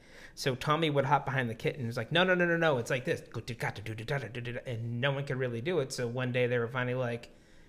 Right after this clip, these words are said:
"Hey, why don't you do it?" And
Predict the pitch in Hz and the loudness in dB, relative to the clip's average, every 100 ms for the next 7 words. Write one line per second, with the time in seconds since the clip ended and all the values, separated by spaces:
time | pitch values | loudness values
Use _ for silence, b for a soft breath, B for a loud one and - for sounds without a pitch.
0 | b b - - - - - 143 123 196 | b b -20 -20 -20 -8 0 2 8 8
1 | 226 127 131 131 107 92 - - - - | 8 2 0 2 2 2 0 -10 -20 -20
2 | - - - - - - - - - - | -20 -20 -20 -20 -20 -20 -20 -20 -20 -20
3 | - - - - - - 127 120 120 117 | -20 -20 -20 -20 -10 0 2 4 2 2
4 | 117 | -2